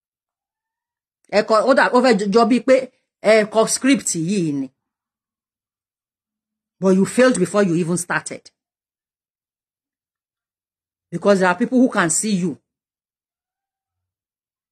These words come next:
There are people who can see you. Ẹ̀yin wo lẹ gba lọ́yà fún ìyá yẹn? We want to hear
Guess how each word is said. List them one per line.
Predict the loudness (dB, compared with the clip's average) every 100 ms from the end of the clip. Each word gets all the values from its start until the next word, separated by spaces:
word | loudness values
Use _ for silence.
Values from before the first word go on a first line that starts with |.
| _ _ _ _ _ _ _ _ _ _ _ _ _ -8
There | -4
are |
people | -2 -2 -4
who |
can | -4 -6
see | -4 -2
you. | -4 -6 -10 _ _ _ _ _ _ _ _ _ _ 0
Ẹ̀yin | 4 6
wo | 6
lẹ | 4
gba | 2 2
lọ́yà | 2 2 0
fún | 0 0
ìyá | 0 0
yẹn? | -6 -12 _ _ _ _ _ _ _ _ _ _ _ _ _ _ _ _ _ _ _ _ -4
We | 2
want | 4 4 4
to | 4
hear | 4 2